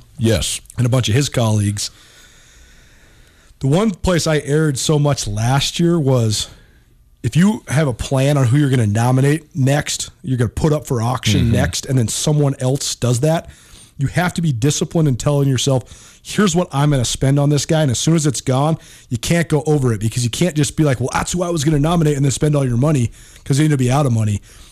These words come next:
Speaker 2: The other interesting part is when you get low on funds, the art of nomination is so much more important as well.
Speaker 1: Mm-hmm.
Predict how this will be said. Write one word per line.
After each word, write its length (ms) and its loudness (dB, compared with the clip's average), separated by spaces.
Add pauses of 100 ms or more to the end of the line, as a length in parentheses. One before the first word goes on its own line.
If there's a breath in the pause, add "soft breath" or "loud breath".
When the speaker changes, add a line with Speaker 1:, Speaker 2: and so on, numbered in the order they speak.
(120)
Speaker 2:
The 80 0
other 140 2
interesting 320 -2
part 220 2
is 100 0
when 100 2
you 100 0
get 220 0
low 380 2 (360 loud breath)
on 200 -2
funds, 480 -2 (320 soft breath)
the 100 2
art 220 2
of 100 0
nomination 560 2
is 100 0
so 140 0
much 160 -2
more 120 2
important 340 0
as 120 -2
well. 360 0 (200)
Speaker 1:
Mm-hmm. 320 -2